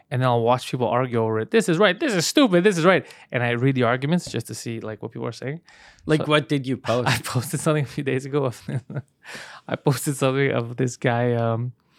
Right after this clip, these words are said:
Speaker 1: 'cause he was talking about the Canadian government and, uh, just the rules in Canada and how he doesn't want to happen in the States, and how a guy was, um, woken up in the middle of the night here, uh, 'cause someone had broken his house and he was stabbing him in the head. He was stabbing him in the head.
Speaker 2: What?
Speaker 1: So he <laughs> woke up while being stabbed.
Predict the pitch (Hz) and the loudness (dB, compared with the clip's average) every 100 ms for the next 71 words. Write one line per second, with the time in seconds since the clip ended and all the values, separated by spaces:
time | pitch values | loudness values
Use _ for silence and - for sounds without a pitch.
0 | _ - 127 113 127 131 131 117 120 - | _ -4 -2 0 0 0 0 0 -2 -4
1 | 127 123 120 120 120 127 120 117 113 131 | -4 -4 -4 -2 -2 -2 -2 -4 -4 -4
2 | 131 143 151 - 139 123 135 143 131 123 | -4 -4 -6 -6 -4 0 2 2 0 -2
3 | 131 151 131 120 123 123 127 123 127 131 | 0 0 0 -2 -4 -2 0 0 -2 -2
4 | 123 131 156 - - - - 123 143 123 | -6 -4 -4 -8 -20 -16 -6 0 2 2
5 | 127 131 143 127 120 120 113 110 117 151 | 2 2 4 2 0 0 -2 0 2 4
6 | 156 156 131 131 135 123 143 160 196 - | 4 2 0 0 0 0 0 2 0 -4
7 | - _ - 120 - 131 147 147 123 127 | -20 _ -4 -2 -2 0 2 2 4 2
8 | 143 120 151 - 131 - - 143 160 147 | 2 0 0 0 -2 -2 0 2 4 2
9 | 127 131 135 120 _ _ _ _ _ _ | 4 2 2 -2 _ _ _ _ _ _
10 | - 135 - 131 143 139 120 170 - 330 | -8 -6 -2 0 0 0 0 0 2 0
11 | - - 131 - 247 190 190 202 156 170 | 2 0 2 4 6 6 6 2 2 2
12 | 170 - 135 196 | 0 -2 -2 -2